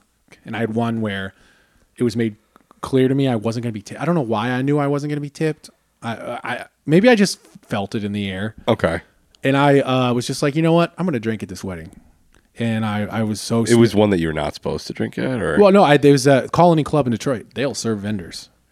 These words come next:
Speaker 1: And,
Speaker 2: They
Speaker 1: uh,
Speaker 2: do?
Speaker 1: yeah.
Speaker 2: Okay.
Speaker 1: And, uh, very strategically hit up three different bartenders for a glass of <laughs> Bulleit. So they,
Speaker 2: Okay.
Speaker 1: they were none the wiser.
Speaker 2: Okay.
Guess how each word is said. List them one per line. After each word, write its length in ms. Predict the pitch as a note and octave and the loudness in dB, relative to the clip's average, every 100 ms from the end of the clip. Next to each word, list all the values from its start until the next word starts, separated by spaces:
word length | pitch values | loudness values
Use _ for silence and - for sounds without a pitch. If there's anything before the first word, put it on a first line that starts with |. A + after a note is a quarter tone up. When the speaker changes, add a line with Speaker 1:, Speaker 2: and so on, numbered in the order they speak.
| _ _ _ - | _ _ _ -10
Speaker 1:
And, 360 | A2+ A2+ A2 G#2 _ - | -6 -4 -6 -8 _ 2
Speaker 2:
They 140 | A#2 | 4
Speaker 1:
uh, 40 | G2+ | 6
Speaker 2:
do? 260 | G#2 - - | 4 2 -4
Speaker 1:
yeah. 260 | A#2+ F#2+ - - | -4 -4 -10 -4
Speaker 2:
Okay. 200 | G#2 G2 - - - _ - | -2 -2 -4 -10 -20 _ -18
Speaker 1:
And, 220 | F#2+ F2+ | -16 -14
uh, 200 | F2 F2 - _ _ _ _ _ - | -14 -16 -18 _ _ _ _ _ -6
very 220 | A#2 A#2 | -2 -2
strategically 720 | - A#2 - A#2+ A2 A2 G#2+ | -2 -4 0 0 0 -2 -4
hit 120 | G#2 G#2 | -2 -6
up 120 | - | -8
three 320 | - B2 B2 | -4 0 2
different 260 | A2+ G2+ F#2 | 0 -6 -6
bartenders 680 | G#2 G2+ - E2 E2 - | -4 -6 -10 -14 -14 -16
for 240 | - F#2 F2 | -14 -14 -12
a 160 | E2+ | -16
glass 360 | - F#2+ G#2 C3 | -12 -8 -6 -6
of 120 | A2+ | -4
<laughs> 0 | |
Bulleit. 540 | B2+ - A3 F#3+ - - _ _ _ - | -6 0 0 0 -8 -20 _ _ _ -20
So 140 | - A2+ | -10 -8
they, 80 | A2 | -6
Speaker 2:
Okay. 340 | E3+ F3 A#2+ | -2 -2 -2
Speaker 1:
they 140 | A#2+ | -4
were 60 | A2 | -4
none 180 | A2 G#2+ | -4 -4
the 60 | G2 | -4
wiser. 480 | A2+ C3 G2 F2+ F2+ | -4 -6 -8 -14 -4
Speaker 2:
Okay. 420 | F#2+ F#2+ F2+ | -2 0 0